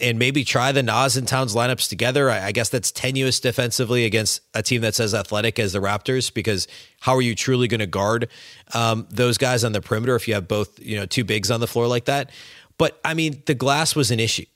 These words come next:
um, in this game, was, was just not being able to get their own second chance opportunities, not really limiting the Raptors' second chance opportunities, um, and, and it really hurt Minnesota. My last thing, uh, in terms of key takeaways is related to, uh,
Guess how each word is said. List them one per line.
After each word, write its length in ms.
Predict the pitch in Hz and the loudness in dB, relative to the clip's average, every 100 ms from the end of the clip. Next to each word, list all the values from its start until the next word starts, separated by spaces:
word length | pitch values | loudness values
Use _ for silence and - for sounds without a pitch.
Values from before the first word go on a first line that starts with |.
| - | -10
um, 300 | 104 104 98 | -4 -4 -2
in 140 | 113 | -2
this 180 | 110 98 | 0 0
game, 260 | - 101 98 | 0 -2 0
was, 260 | 101 - | -2 -2
was 160 | 101 104 | -4 -4
just 220 | 117 104 | -2 -2
not 220 | 117 120 | 0 0
being 140 | 123 127 | 0 0
able 140 | 117 | 0
to 120 | - | 0
get 160 | 117 113 | 0 0
their 140 | 92 | 0
own 120 | 110 135 | 0 0
second 300 | 151 135 123 | 0 0 0
chance 240 | 135 120 | 0 0
opportunities, 600 | 120 117 - 117 113 98 | 0 -2 -2 0 0 0
not 220 | 110 110 | -2 -2
really 200 | 117 117 | 0 0
limiting 400 | 98 107 117 110 | 2 0 0 0
the 80 | 98 | -2
Raptors' 440 | 92 110 - 113 - | -2 -2 -2 -4 -2
second 260 | 110 104 | -4 -4
chance 260 | - 110 110 | -4 -4 -2
opportunities, 640 | 107 107 - 107 104 95 - - - - - | -2 -4 -6 -4 -2 -4 -6 -14 -18 -20 -14
um, 280 | 110 101 101 95 | -6 -4 -4 -4
and, 140 | 113 | -6
and 120 | 110 117 | -2 -2
it 40 | |
really 200 | 110 135 | 2 2
hurt 200 | 117 113 | 2 0
Minnesota. 460 | 107 98 - 104 85 - - - _ | -2 -2 0 0 -2 -8 -20 -20 _
My 180 | - 139 | 0 2
last 340 | 139 151 185 - | 4 2 2 2
thing, 380 | 175 160 151 - | 2 2 0 -2
uh, 280 | 117 120 117 - _ | 0 0 -2 -8 _
in 140 | 135 131 | -2 0
terms 300 | - 147 135 | 2 2 2
of 80 | - | 0
key 160 | 135 | 0
takeaways 600 | 127 127 120 107 98 - - _ _ _ _ _ _ _ _ _ _ _ _ _ _ - | 2 2 2 2 2 0 -6 _ _ _ _ _ _ _ _ _ _ _ _ _ _ -4
is 160 | 135 113 | 0 2
related 400 | 135 139 147 120 | 4 4 4 2
to, 320 | - 135 120 | 2 2 2
uh, 440 | 110 113 113 110 | 2 2 2 0